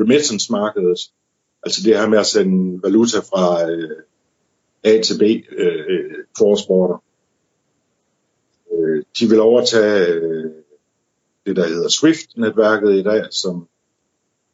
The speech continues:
er en teknologi fra halvfjerdserne af, hvor, altså, hvor det tager, øh, jamen,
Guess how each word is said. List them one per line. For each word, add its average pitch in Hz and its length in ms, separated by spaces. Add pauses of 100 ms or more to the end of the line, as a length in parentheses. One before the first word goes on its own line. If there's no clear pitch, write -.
(220)
er 92 320
en 82 440
teknologi 104 720
fra 90 260
halvfjerdserne 98 720
af, 101 60 (160)
hvor, 92 340
altså, 85 280 (560)
hvor 92 140
det 87 180
tager, 101 260
øh, 80 280 (260)
jamen, - 180